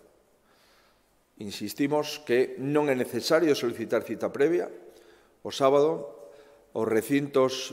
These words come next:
feriais ou os lugares xa coñecidos nas sete cidades galegas se pode ir tranquilamente,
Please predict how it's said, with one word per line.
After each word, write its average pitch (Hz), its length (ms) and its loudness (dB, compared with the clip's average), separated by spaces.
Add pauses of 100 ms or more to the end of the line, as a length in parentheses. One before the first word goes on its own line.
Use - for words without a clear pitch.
feriais 143 720 2
ou 110 320 0
os 110 160 0
lugares 110 640 0 (240)
xa 131 320 2
coñecidos 165 800 2 (240)
nas 113 320 -2
sete 117 400 0
cidades 113 480 0
galegas 127 560 -2 (400)
se - 240 -8
pode 117 320 4 (160)
ir - 320 -4 (600)
tranquilamente, 135 1040 0